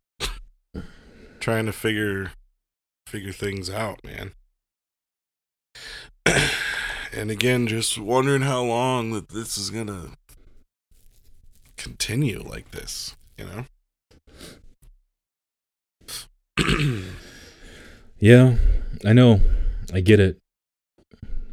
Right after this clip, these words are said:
Speaker 2: What do we say we were gonna call this? Something along the lines of, "Oh, could be better, could be worse."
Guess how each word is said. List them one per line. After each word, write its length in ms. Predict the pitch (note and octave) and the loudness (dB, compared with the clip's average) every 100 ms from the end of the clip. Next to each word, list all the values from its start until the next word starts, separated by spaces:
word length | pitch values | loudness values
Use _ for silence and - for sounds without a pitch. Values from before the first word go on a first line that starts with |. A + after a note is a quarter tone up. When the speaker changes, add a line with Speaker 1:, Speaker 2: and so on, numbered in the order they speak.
| - - | -8 2
Speaker 2:
What 140 | G#2 | 6
do 60 | A2+ | 10
we 120 | A2+ | 8
say 200 | - A2 | 10 8
we 120 | G#2 | 8
were 80 | G#2+ | 8
gonna 200 | G#2+ G2 | 8 8
call 260 | E2+ G#2 G2+ | 8 8 10
this? 400 | G#2+ G2+ - - - | 8 6 0 -8 -10
Something 380 | - - F#2 F2 | 0 2 6 6
along 260 | E2 E2+ E2 | 8 8 8
the 60 | |
lines 400 | D#2 E2 E2 D#2 | 6 6 6 6
of, 400 | D#2 D2+ D2+ - - - - _ _ _ _ _ - _ - | 6 6 4 0 -12 -16 -18 _ _ _ _ _ -20 _ -4
"Oh, 180 | C#2+ C#2+ | 0 4
could 220 | - F2 | 6 8
be 100 | F2+ | 8
better, 280 | D#2+ E2+ E2 | 8 8 8
could 200 | F#2 D#2 | 6 6
be 120 | E2 | 8
worse." 480 | D#2+ E2+ E2 - | 8 8 6 0